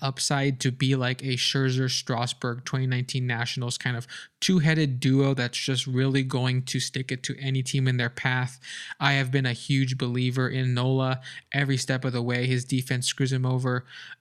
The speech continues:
<laughs> Almost every time they, he allows a run in my mind, it's like, "Oh, that was partially in the defense too." He just pitches so well in my mind. And then Wheeler is, of course, you know, Cy Young top three vote getter last year. Um, I'm not sure we'll, what'll end up this year, but definitely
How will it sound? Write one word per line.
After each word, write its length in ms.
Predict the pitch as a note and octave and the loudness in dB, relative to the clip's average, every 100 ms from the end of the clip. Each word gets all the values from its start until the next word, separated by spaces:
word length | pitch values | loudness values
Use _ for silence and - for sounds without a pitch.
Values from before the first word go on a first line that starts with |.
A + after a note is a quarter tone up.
| - | -14
<laughs> 480 | - - - - - | -10 -6 -6 -6 -2
Almost 300 | D#3+ F#3+ F#3 | 4 4 4
every 160 | E3 E3 | 2 4
time 240 | E3+ D#3+ | 2 2
they, 140 | D3 C#3+ | 2 2
he 140 | D3 | 4
allows 240 | C#3 C3+ C3+ | 2 4 2
a 100 | B2+ | 2
run 220 | B2+ B2+ | 2 2
in 80 | A#2+ | 2
my 160 | A#2 | 0
mind, 260 | A#2+ A#2 A#2+ | 2 0 0
it's 140 | A#2 | -2
like, 120 | B2 | -2
"Oh, 160 | B2+ B2 | -2 -2
that 200 | A#2+ C3 | 0 2
was 100 | C3+ | 0
partially 440 | B2+ C3+ C3 C3 | 0 0 0 0
in 40 | B2+ | -2
the 80 | A#2+ | -2
defense 460 | B2 A#2+ A#2+ A#2+ | -2 -2 -2 -4
too." 260 | - B2+ B2 - - | -2 -4 -4 -6 -16
He 120 | - D3+ | 0 0
just 160 | C#3 | 2
pitches 260 | C#3 C3+ B2+ | 0 0 0
so 220 | - B2+ | 0 0
well 340 | B2+ B2 B2 - - - - - | 2 0 -2 -6 -18 -16 -16 -4
in 120 | C#3 | 0
my 160 | B2 A#2+ | 2 0
mind. 380 | B2 A#2+ A#2+ A#2 | 0 0 0 -2
And 180 | C3 | 0
then 180 | B2+ A#2 | 0 0
Wheeler 340 | B2+ B2+ B2+ B2 | 0 2 2 2
is, 120 | B2 | 0
of 160 | A#2+ | -6
course, 400 | - C3 A#2+ - | -6 -4 -2 -4
you 120 | - B2 | -4 -4
know, 160 | A2+ - _ _ - _ _ - | -4 -10 _ _ -20 _ _ -4
Cy 220 | - C3 | 2 2
Young 300 | C3+ C3 B2+ | 2 0 0
top 320 | B2+ C3 - | 0 -2 -2
three 160 | C3+ B2+ | -2 -2
vote 280 | B2+ B2 B2 | 0 -2 -2
getter 240 | B2+ B2 | 0 0
last 440 | A#2+ A#2 A#2 - B2+ | -2 -2 -2 -4 -2
year. 260 | A#2+ A#2 - - - - - | 0 -2 -4 -14 -16 -12 -4
Um, 540 | B2+ A#2+ A#2+ A#2+ B2 - | -2 -2 -2 -6 -10 -4
I'm 80 | C#3 | 0
not 140 | C3+ | 2
sure 180 | B2+ C#3 | 2 0
we'll, 280 | B2+ B2 C3 | 2 0 -2
what'll 200 | C#3+ C3 | 0 0
end 100 | B2+ | 0
up 160 | B2+ - | -2 -2
this 240 | C3 A#2+ | -2 -2
year, 160 | B2+ B2 | -2 -2
but 220 | B2 B2 | -4 -2
definitely 560 | B2+ B2 C3 B2+ B2+ | -2 -2 -2 0 -2